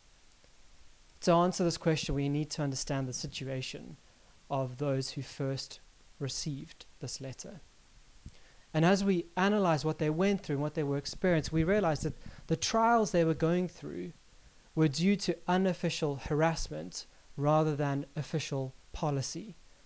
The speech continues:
Things like verbal slander, malicious talk, and false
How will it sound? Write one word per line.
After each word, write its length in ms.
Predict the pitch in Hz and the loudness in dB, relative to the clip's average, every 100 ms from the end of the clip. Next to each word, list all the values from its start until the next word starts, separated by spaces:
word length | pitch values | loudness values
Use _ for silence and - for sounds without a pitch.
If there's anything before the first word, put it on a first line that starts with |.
| - - - | -20 -20 2
Things 240 | 185 170 | 4 6
like 180 | 160 151 | 4 2
verbal 500 | 139 135 160 151 156 | -2 4 6 6 2
slander, 680 | 147 - 175 165 156 143 156 | 0 -2 0 0 0 -4 -4
malicious 540 | 147 147 151 - 156 - | 0 2 0 -2 -6 -6
talk, 560 | - 165 139 - - - - - - - | -4 -2 -4 -6 -16 -18 -20 -20 -20 -2
and 160 | 143 135 | -2 -2
false 560 | - 156 147 - - | 0 2 2 -2 -6